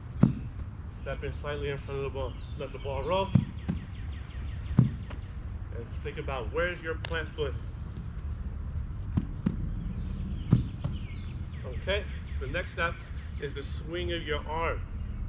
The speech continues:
So as I'm stepping into it, I'm swinging my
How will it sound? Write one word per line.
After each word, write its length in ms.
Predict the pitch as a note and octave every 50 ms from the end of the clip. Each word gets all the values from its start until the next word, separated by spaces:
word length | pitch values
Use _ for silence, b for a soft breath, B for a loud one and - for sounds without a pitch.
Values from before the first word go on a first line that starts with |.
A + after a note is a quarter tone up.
| - -
So 140 | - A#2+ - - - - - - - - - - -
as 240 | C#3+ D3 E3+ D#3+ D#3+
I'm 320 | D#3 D#3 D3+ D3 C#3 - - - - - - - - - -
stepping 640 | - D#3+ F3 F3 - - - F3+ E3+ D#3+ - - - - - - - - - - - - - - - - - - - -
into 440 | G3 G#3+ A3 - - - D#3+ D3+ D3+
it, 180 | D3+ D#3+ E3+ D3+ - - - - - - - - - - - - - - - -
I'm 160 | C#3 C#3 C#3+
swinging 480 | C3+ - - E3 E3+ F3 D#3+ E3+ E3 D#3
my 240 | D3 C#3 C3+ C3+